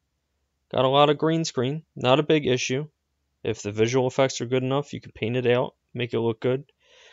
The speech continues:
But, uh, looks, looks crazy. They got a camera set up.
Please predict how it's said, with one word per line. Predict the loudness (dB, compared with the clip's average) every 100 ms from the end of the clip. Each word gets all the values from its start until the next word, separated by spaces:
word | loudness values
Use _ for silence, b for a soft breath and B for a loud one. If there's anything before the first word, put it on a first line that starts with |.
| b b b b b _ _ 0
But, | 4
uh, | 6 6 4 0 -6 b b _ _ _ _ _ -4
looks, | -4 0
looks | 0 0
crazy. | 2 4 4 0 -8 -12
They | -4
got | 0 0
a |
camera | 2 4 4 2
set | 4 6
up. | 6 4